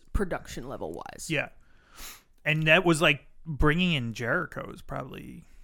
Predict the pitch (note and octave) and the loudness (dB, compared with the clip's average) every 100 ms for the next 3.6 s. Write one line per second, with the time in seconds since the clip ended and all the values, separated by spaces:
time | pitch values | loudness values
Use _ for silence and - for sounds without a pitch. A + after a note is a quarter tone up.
0 | - - - - C4+ E4 A#3+ A3+ G#3 F3+ | -20 -20 -18 -2 8 8 8 2 0 0
1 | D#3 C3 B2+ B2+ - G#3 E3+ C#3 - D3 | 2 4 4 0 -2 0 -2 -4 -10 -10
2 | A#2 E3 G3 B2 - - F#3+ - B3 F#3+ | -10 -4 -4 -4 -8 -2 -2 0 -2 -2
3 | F3+ F3 F#3 F3+ F3+ E3+ | -2 0 0 0 -2 -4